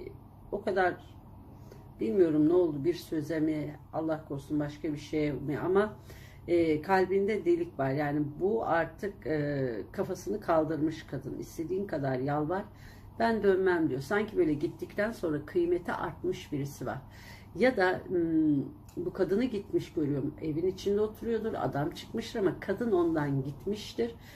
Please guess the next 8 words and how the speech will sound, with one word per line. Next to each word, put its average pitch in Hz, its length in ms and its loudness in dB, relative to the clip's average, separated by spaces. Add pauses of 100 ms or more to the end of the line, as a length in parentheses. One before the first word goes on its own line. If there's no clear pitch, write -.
(220)
Ben 226 240 6
bunu 220 140 -2
gitmiş - 460 -6
olarak 135 440 -2
da 139 60 -6
görürüm 131 420 -4
sevgili 151 540 -2
dostlarım. 120 460 -4